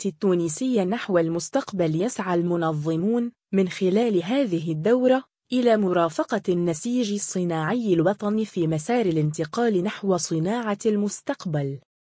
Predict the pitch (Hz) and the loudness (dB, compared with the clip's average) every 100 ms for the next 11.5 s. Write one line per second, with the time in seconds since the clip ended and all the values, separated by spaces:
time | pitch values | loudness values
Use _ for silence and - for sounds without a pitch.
0 | _ _ _ 285 294 254 214 175 170 165 | _ _ _ 0 2 2 2 0 0 -2
1 | 269 285 - 170 - 175 170 208 269 233 | -2 -4 -4 -6 -2 0 2 2 0 0
2 | 156 196 226 175 - - 202 160 180 175 | 0 0 0 -2 -2 -4 -2 0 0 0
3 | 180 151 175 185 170 190 262 - 175 175 | 0 -2 -4 0 0 0 0 -2 -4 -4
4 | - 175 165 165 220 254 214 208 170 147 | -2 0 2 0 0 2 0 0 0 0
5 | - 160 220 247 170 151 160 156 254 240 | 0 0 2 2 2 0 -4 -2 -2 0
6 | 165 165 165 226 - 208 175 160 156 202 | 0 0 2 0 0 -2 0 -2 -2 0
7 | 214 254 202 180 170 214 214 175 - - | 0 0 0 -2 0 0 0 0 -2 -2
8 | 151 226 226 165 175 165 165 196 254 151 | 0 2 0 -2 0 0 2 0 0 -4
9 | - 170 160 151 151 220 214 180 160 156 | -4 -4 -2 -2 -2 -2 0 2 2 0
10 | 151 - 240 233 170 160 160 196 - 190 | -4 -2 0 0 0 0 0 0 0 -2
11 | 175 151 151 262 226 | 0 -2 -4 -4 -2